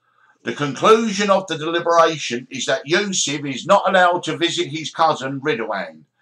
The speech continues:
The argument is that the Dean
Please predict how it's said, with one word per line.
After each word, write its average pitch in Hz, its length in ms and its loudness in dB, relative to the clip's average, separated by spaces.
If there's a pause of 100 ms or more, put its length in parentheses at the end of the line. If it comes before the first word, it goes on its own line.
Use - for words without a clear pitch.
(400)
The 127 140 2
argument 151 680 4
is 135 180 -6
that 143 280 0
the 127 80 -6
Dean 208 400 2